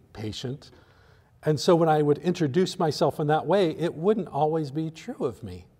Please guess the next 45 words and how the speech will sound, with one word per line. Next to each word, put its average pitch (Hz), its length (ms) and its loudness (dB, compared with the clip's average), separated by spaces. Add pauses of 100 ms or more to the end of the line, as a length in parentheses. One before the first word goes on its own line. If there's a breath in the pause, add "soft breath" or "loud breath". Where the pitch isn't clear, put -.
(760 soft breath)
And 147 140 4
so 165 240 12
all 160 220 8
these 160 300 4 (120)
qualifiers 131 880 8
would 117 440 0
have - 180 0
to 123 100 -2
come 131 220 -2
into 131 180 2
play. 143 280 4 (320 loud breath)
If 214 200 6
I 202 140 8
don't, 180 680 2 (440 soft breath)
what 190 160 6
would 208 120 2
happen 214 420 4
after 180 280 2
a 160 40 4
while 160 360 6
is 147 120 -2
the 180 100 0
person 220 360 -4
that 180 40 2
I'm 175 120 0
introducing 170 580 -4
themselves, 139 460 -2
they 147 160 4
could 139 160 -4
follow 147 340 4
me 143 160 -2
around, 127 500 2
and 131 140 0
maybe 143 220 -2
it 127 80 -4
would 120 140 -4
take 135 220 -6
three 135 220 -4
months, 123 640 -4
maybe 107 200 -8
three 113 240 -6
weeks, 156 280 -6
maybe 160 180 -2
three 170 260 -4
days, 143 540 0